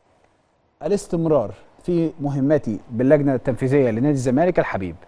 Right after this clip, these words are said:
أعلنت بالأمس قرار مجلس إدارة الزمالك بعدم لعب مباريات دوري السلة لحين رد مجلس إدارة اتحاد كرة السلة على تظلم الزمالك. أبلغنا الجهاز الفني بهذا القرار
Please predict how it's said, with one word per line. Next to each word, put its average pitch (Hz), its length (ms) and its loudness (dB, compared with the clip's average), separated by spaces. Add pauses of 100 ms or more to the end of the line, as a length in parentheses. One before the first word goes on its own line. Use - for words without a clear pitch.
(420)
أعلنت 190 420 4
بالأمس 180 400 2
قرار 185 340 6
مجلس 185 340 0
إدارة 165 300 2
الزمالك 156 380 2
بعدم 147 440 2
لعب 143 280 2
مباريات 131 420 4
دوري 139 260 2
السلة 196 400 4
لحين 170 320 0
رد 147 220 2
مجلس 143 320 0
إدارة 131 260 2
اتحاد 135 400 -2
كرة 135 240 2
السلة 147 380 2
على 113 220 2
تظلم 135 380 0
الزمالك. 160 540 0 (640)
أبلغنا 180 400 6
الجهاز 156 300 2
الفني 165 360 0
بهذا 151 320 4
القرار 160 560 4